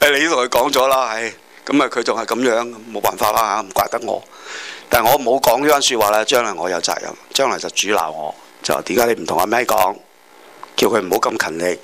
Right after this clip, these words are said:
返工，<laughs> 叫佢多啲返正教會？」<laughs>講笑啫。Just kidding。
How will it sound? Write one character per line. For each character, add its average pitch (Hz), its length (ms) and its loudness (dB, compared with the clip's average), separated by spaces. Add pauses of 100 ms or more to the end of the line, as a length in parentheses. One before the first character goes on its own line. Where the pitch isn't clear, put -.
(120)
返 107 220 2
工， 110 300 -2
<laughs> - 20 -18
叫 - 1900 2
佢 226 140 2
多 240 160 4
啲 262 100 -2 (300)
返 220 220 4
正 233 180 2
教 202 220 4
會？」 175 280 4 (240)
<laughs> 180 140 -6
講 147 180 2
笑 131 140 0
啫。 147 180 0 (1400)
Just 147 340 2
kidding。 123 280 -4